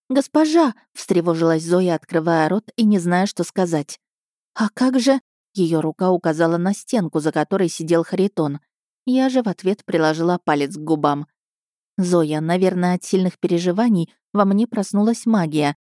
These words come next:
Теперь я артефактор. Харитон знает. Ехать скучно, я лишь попрактикуюсь немного", прошептала, чтобы успокоить служанку. "Магия предков?"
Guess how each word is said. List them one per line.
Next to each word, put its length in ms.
Теперь 340
я 220
артефактор. 720
Харитон 480
знает. 500
Ехать 340
скучно, 560
я 100
лишь 200
попрактикуюсь 800
немного", 520
прошептала, 640
чтобы 280
успокоить 520
служанку. 680
"Магия 600
предков?" 640